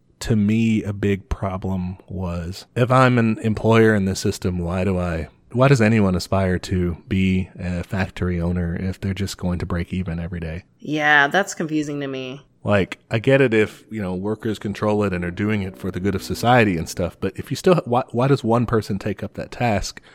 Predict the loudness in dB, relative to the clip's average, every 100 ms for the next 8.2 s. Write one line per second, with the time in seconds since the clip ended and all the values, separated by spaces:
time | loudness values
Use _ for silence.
0 | -20 -20 -20 -6 -2 0 0 0 2 2
1 | 2 0 0 -2 -4 -2 -2 -2 -4 -4
2 | -2 -2 -4 -6 -6 -6 -6 -4 -4 -4
3 | -8 -14 -12 -14 -14 -18 -20 -20 -16 -16
4 | -16 _ _ _ _ _ _ -4 -4 4
5 | 4 6 4 6 2 2 2 2 2 -2
6 | -4 -4 -6 -4 -2 0 0 0 0 -4
7 | -2 -4 -6 -6 -4 -4 -4 -6 -6 -10
8 | -16